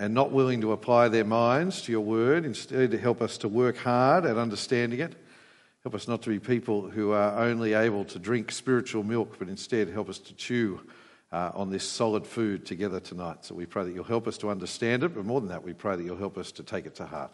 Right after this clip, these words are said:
And we pray this in Jesus' name. Amen. When, uh, Sam was born, sorry, Sam, but, uh, when Sam was born, I won't go into details, but it was a complicated arrival for, uh, for baby Sam.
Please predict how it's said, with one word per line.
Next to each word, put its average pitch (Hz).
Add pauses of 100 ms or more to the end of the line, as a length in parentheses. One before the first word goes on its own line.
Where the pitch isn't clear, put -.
(160)
And -
we 85
pray 113
this 76
in 92
Jesus' 87
name. 71 (520)
Amen. 135 (1800)
When, 165
uh, 127
Sam 160
was 117
born, 143
sorry, 123
Sam, 135
but, 120
uh, 123
when 151
Sam 170
was 139
born, 143
I -
won't 156
go 151
into 120
details, 139
but 135
it -
was 113
a 131
complicated 143
arrival 123
for, 110
uh, 107
for -
baby 131
Sam. 151